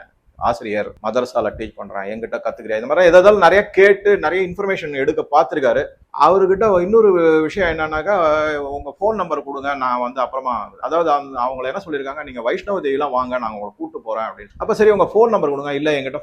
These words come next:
ஃபோனே கிடையாது, நான் ஃபோன்லாம் வச்சுக்கிறது இல்ல." அந்த சமயம் பார்த்து ஒரு ஃபோன் ரிங்டோன் ஆயிருக்கு. அந்த ஃபோன் ரிங்டோனை உடனே அவர் என்ன பண்ணிருக்காரு, தன்னோட ஷூவை கழட்டி அது உள்ள இருந்த ஃபோனை எடுத்து பேசியிருக்காரு. அதை பேசும்போது அவர் வந்து பல விஷயங்களை ஷேர் பண்ணியிருக்காரு. அந்த பக்கம் இருக்கிறவங்க வந்து பயங்கரவாதிகள்,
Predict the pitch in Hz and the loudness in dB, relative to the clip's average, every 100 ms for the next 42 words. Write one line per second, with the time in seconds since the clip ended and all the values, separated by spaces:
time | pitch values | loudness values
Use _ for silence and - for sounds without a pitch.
0 | - 151 156 127 117 110 110 104 104 131 | -4 -2 -2 -4 -4 -4 -6 -8 -8 -8
1 | 131 123 117 131 110 104 104 135 185 202 | -6 -6 -8 -8 -8 -8 0 2 4 2
2 | 190 185 247 240 196 180 175 - 113 127 | 4 2 2 2 6 6 6 -2 0 0
3 | 131 - 214 220 196 214 233 170 185 208 | -2 -2 6 6 8 4 4 4 2 4
4 | 185 151 120 107 92 87 - 156 165 156 | 2 4 2 0 -2 -12 -6 -4 -4 -2
5 | 214 202 170 185 170 165 143 160 196 165 | -4 -2 -4 -4 -4 -2 0 0 2 0
6 | 143 160 143 139 147 131 123 113 - 208 | 0 -6 -4 -6 -6 -8 -6 -8 -4 0
7 | 190 147 147 147 170 165 131 139 196 190 | 0 0 -2 -2 -8 -6 -6 -6 -2 0
8 | 143 120 123 120 110 110 _ 190 - _ | 0 -6 -6 -8 -8 -12 _ -6 -6 _
9 | _ 214 196 120 98 - _ _ - 156 | _ 6 6 -2 -6 -16 _ _ -4 0
10 | 165 226 262 247 208 214 185 170 165 208 | 4 10 10 10 4 6 6 6 2 -2
11 | 170 _ 143 185 214 208 262 247 175 - | -10 _ 4 6 4 4 2 4 2 2
12 | 160 180 143 113 98 - - 160 165 175 | 2 2 0 -10 -12 -8 -6 -4 -4 -2
13 | 190 160 151 151 143 139 208 185 151 127 | 0 0 0 -2 -2 -6 -4 -2 0 0
14 | 110 104 | 0 -2